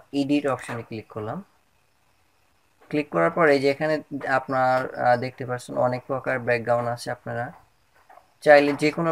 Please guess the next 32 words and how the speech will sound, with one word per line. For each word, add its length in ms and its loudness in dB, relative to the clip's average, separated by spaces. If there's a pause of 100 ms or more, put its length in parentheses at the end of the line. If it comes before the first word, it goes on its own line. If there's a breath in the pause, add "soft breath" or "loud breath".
background 360 4
এখান 220 -4
থেকে 200 -4
ব্যবহার 340 -2
করতে 280 -10
পারবেন। 340 -10 (580)
এই 140 -10
যে 220 -8 (480)
এখানে 280 -8
click 300 -8
করলে 180 -4 (120)
এই 60 -6
যে 200 -8
এই 40 -6
ব্যাক-, 260 0
ব্যাকগ্রাউন্ডটা 680 -4 (240)
চলে 300 -2
যাবে। 260 -10 (1300)
আপনারা 320 0 (140)
এখানে 360 -2
যদি 220 -2
click 240 -4
করেন 340 -2
তাহলে 360 -4
এই 120 -6
যে 100 -6
দেখতে 260 -8
পাচ্ছেন 300 -8
এখানে 320 -10
কিন্তু 200 -10
একটা 200 -10
background 540 0